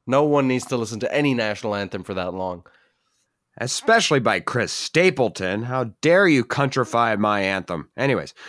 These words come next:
Speaker 2: All right, guys,
Speaker 1: Anyway,
Speaker 2: color.
Speaker 1: under.
Speaker 2: Under. You're taking the under.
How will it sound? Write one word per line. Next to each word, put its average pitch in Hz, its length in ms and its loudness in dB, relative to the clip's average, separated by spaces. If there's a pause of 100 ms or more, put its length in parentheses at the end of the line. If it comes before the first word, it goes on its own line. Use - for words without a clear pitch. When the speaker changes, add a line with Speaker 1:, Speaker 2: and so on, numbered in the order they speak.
(100)
Speaker 2:
All 143 80 2
right, 135 140 2
guys, 147 260 2
Speaker 1:
Anyway, 139 160 4
Speaker 2:
color. 180 440 4 (180)
Speaker 1:
under. 156 640 2 (760)
Speaker 2:
Under. 117 380 2
You're 104 120 0
taking 123 300 0
the 110 120 2
under. 85 400 -4